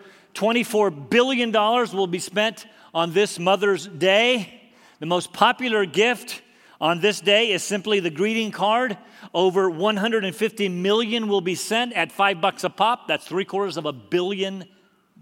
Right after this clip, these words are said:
dollars. Finally, the first, this is my favorite. This is my very favorite one. I,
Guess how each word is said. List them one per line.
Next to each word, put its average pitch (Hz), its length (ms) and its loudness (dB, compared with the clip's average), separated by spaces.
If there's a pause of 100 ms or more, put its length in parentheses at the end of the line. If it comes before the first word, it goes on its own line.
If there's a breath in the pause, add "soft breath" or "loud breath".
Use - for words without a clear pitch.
dollars. 127 680 -8 (2250 loud breath)
Finally, 202 680 0 (360 soft breath)
the 123 80 -10
first, - 500 -2 (440 loud breath)
this 156 120 -4
is 139 80 -8
my 165 100 0
favorite. 139 320 -4 (140)
This - 100 -18
is 135 40 -10
my 143 120 0
very 151 160 -2
favorite 139 260 -4
one. 117 180 -6
I, 123 100 -2